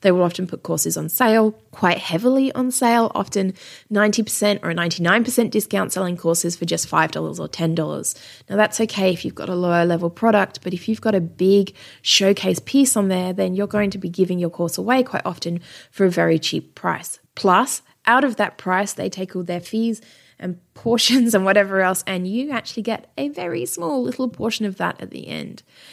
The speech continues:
Now, this isn't a dig at Udemy. The platform is incredibly valuable and does lots of things, and there are some great other ones to look at as well, like Skillshare, which reward their teachers in lots of different ways. But whatever you choose, if you're going onto a course marketplace, my warning is just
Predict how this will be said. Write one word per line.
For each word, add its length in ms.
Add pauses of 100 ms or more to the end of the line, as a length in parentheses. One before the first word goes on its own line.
(360)
Now, 160
this 180
isn't 280
a 40
dig 220
at 140
Udemy. 400
The 60
platform 460
is 140
incredibly 460
valuable 520
and 140
does 180
lots 160
of 120
things, 320
and 180
there 80
are 60
some 160
great 320
other 180
ones 200
to 100
look 320
at 200
as 160
well, 240
like 300 (260)
Skillshare, 600
which 240
reward 380 (100)
their 220 (140)
teachers 360
in 80
lots 200
of 80
different 300
ways. 440 (800)
But 160
whatever 320
you 160
choose, 420
if 140
you're 100
going 320
onto 220
a 40
course 300
marketplace, 640
my 100
warning 300
is 100
just 400